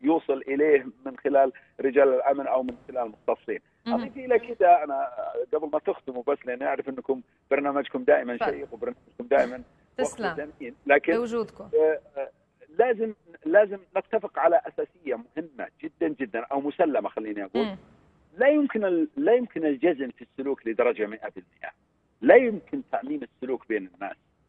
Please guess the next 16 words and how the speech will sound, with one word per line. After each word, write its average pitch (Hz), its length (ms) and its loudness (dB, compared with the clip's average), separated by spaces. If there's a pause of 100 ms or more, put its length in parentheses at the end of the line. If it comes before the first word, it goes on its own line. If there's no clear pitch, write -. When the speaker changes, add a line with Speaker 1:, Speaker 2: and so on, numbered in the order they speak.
(180)
Speaker 1:
بشكل - 340 -10
عام، 101 180 -8 (280)
لا 180 160 8
يمكن. 170 460 0 (220)
يعني 165 160 4
حتى 247 240 4
الدراسة 202 380 2
اللي 123 300 -6
قدمتها، 123 420 -8
آه، 78 1000 -20
Speaker 2:
بل 240 160 2
النرويج. 214 540 -4
Speaker 1:
المركز 226 240 0
Speaker 2:
مم. 214 100 -8
Speaker 1:
النرويجي، 127 560 2 (100)
Speaker 2:
مم. 117 200 -10